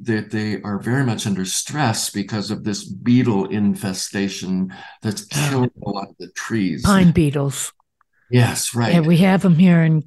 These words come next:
Speaker 2: they've done devastation here
Speaker 1: Oh,
Speaker 2: in
Speaker 1: yeah, they
Speaker 2: Colorado.
Speaker 1: just
Speaker 2: Yeah.
Speaker 1: really tear up the forest. Well,
Speaker 2: Mm-hmm.
Speaker 1: that's stressing them, and, and I got to say the same sense that what was stressing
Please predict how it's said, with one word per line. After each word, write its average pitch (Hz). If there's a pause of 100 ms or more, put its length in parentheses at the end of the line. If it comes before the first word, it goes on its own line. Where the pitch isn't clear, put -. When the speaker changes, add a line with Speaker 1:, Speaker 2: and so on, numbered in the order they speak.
Speaker 2:
they've 175
done 160 (240)
devastation 151
here 156
Speaker 1:
Oh, 156
Speaker 2:
in -
Speaker 1:
yeah, 147
they 147
Speaker 2:
Colorado. 143
Speaker 1:
just 143 (220)
Speaker 2:
Yeah. 151
Speaker 1:
really 113
tear 110 (120)
up 95
the 95
forest. 107 (400)
Well, 135
Speaker 2:
Mm-hmm. 135
Speaker 1:
that's 185
stressing 131
them, 120
and, 117 (180)
and 139
I 139
got 190
to 165
say 143
the 117
same 165
sense -
that -
what 110
was 113
stressing 117